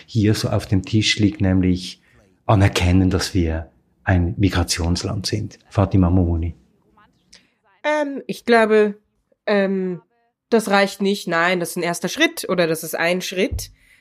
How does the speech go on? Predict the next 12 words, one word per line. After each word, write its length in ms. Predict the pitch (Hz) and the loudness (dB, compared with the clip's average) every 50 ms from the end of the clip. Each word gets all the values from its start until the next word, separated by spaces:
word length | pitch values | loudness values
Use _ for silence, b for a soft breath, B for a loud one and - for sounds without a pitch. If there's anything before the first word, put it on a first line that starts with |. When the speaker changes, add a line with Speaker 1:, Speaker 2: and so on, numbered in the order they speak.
| b b - | b b -2
Speaker 2:
Aber 380 | 180 175 175 180 175 170 - | 0 4 4 4 4 4 2
ich 100 | 180 - | 0 -2
meine, 340 | 180 180 175 170 170 165 160 b b b b b b b b | 0 2 2 2 2 -2 -4 b b b b b b b b
wenn, 460 | - 151 175 180 180 190 185 185 185 180 - - - | -2 2 2 4 4 4 2 2 2 0 0 -2 -6
ich, 180 | - - - - | -10 -12 -10 -10
ich, 200 | 185 - - - _ _ _ _ | -12 -12 -14 -18 _ _ _ _
ich 160 | - - - - | -18 -18 -6 -2
glaube, 500 | 196 190 180 185 180 185 185 180 160 143 | 0 2 2 2 2 0 0 -2 -4 -6
man 480 | 156 170 160 113 170 175 175 175 175 | -10 -12 -10 -8 -6 -4 -4 -4 -4
ist 220 | 175 175 - - - | -4 -6 -6 -4 -2
dann 260 | 175 180 214 226 220 | 0 2 2 0 0
fertig, 800 | - - 214 202 208 208 208 - 220 208 202 - - - - | 2 0 2 2 2 0 0 0 -2 -2 -2 -4 -12 -20 -20